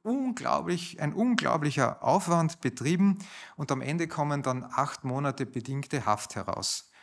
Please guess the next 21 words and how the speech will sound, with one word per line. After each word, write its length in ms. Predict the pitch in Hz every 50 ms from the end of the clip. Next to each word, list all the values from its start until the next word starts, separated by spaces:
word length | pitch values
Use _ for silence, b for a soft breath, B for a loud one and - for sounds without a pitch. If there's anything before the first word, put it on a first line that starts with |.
| B B B B B B B B _ _ _ _ -
Und 420 | - 165 165 165 160 170 - - _ _ _ -
das 160 | - 151 143
ist 160 | 156 151 -
gar 140 | - 147 165
nicht 160 | 202 202 202
so 80 | - 180
lange 260 | 156 160 165 170 160
her, 220 | 131 135 135 160
da 100 | 160 160
haben 160 | 139 147 151 147
wir 80 | 143 139
einen 200 | 143 143 139 -
anderen 460 | - 143 160 165 165 135 123 117 113
Prozess 500 | - 117 104 - - 110 107 - - -
gehabt. 420 | 110 - - - 101 - - -
Da 60 | 131
geht's 260 | - - 143 - - 156
um 120 | 143 131
den 120 | - 131
Fall 240 | 123 - 120 127 131
Teichtmeister. 840 | - - 131 135 139 - - 131 104 92 92 - - - 107 110